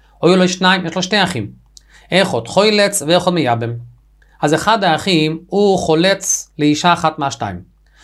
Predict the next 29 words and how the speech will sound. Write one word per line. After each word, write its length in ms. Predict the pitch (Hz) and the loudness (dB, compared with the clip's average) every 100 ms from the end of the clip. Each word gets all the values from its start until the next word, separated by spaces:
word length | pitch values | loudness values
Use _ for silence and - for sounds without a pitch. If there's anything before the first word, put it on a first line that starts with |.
| _ | _
עכשיו 300 | - 160 165 | -4 -2 0
השני, 380 | 175 139 156 190 | -2 -2 -2 0
ממו 260 | 165 151 | 2 2
נפשך, 500 | 208 180 - 139 139 - | 0 0 -2 -2 -4 -4
אם 120 | 185 | -2
הוא 80 | 190 | 0
רוצה, 260 | 139 131 220 | 0 0 -2
יכול 340 | - 87 214 | -2 -4 -4
גם 120 | 226 | -2
לחלוץ 360 | 170 - 156 151 | -2 0 -2 -2
לשנייה, 300 | 131 131 101 | -6 -6 -8
הוא 80 | 90 | -6
יכול 240 | 120 - 202 | -6 0 0
לייבם 280 | 160 180 | 2 0
את 100 | 185 | -2
השנייה. 340 | 170 170 143 101 - _ _ _ _ _ - | -2 -4 -4 -4 -10 _ _ _ _ _ 0
למה? 320 | 147 123 135 - _ _ _ _ _ | 2 2 -2 -6 _ _ _ _ _
כי 60 | 160 | -2
הרי 520 | 160 208 185 180 185 | 0 2 2 0 -2
אם 220 | - 254 233 | -2 -2 -2
היא 220 | 202 190 | 0 2
אמיתית, 600 | 170 170 165 175 185 - - _ _ _ | 2 2 2 0 -2 -8 -16 _ _ _
אז 160 | 175 202 | -4 -2
היא 140 | 269 | 0
אמיתית, 520 | 285 294 277 294 - - _ _ - | 2 2 0 -4 -8 -20 _ _ -4
והשנייה 380 | 156 - 165 190 | -2 0 2 2
בכלל 300 | 175 - 175 | 2 0 0
לא 60 | 165 | 0
הייתה 440 | 160 170 160 147 | 0 2 2 0